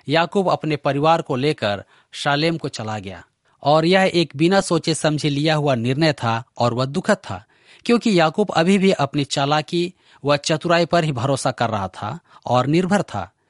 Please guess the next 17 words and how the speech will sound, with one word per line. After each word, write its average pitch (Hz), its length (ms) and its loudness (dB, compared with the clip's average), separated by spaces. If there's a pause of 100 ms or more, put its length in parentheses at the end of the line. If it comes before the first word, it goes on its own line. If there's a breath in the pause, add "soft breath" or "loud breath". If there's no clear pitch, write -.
(280 soft breath)
जबकि 180 360 2
दीना, 160 300 2
उसकी 139 360 -6
पुत्री 156 360 -4
का 143 140 -2
बलात्कार 127 540 -2
किया 117 240 -2
गया 98 260 -4
और 127 400 2 (280 loud breath)
दीना 170 360 2
के 160 160 -2
दोनों 151 340 0
सगे 139 360 -2
भाई 113 420 -2 (160)
शमौन 156 500 0 (100)
और 123 160 2
लेवी 123 420 0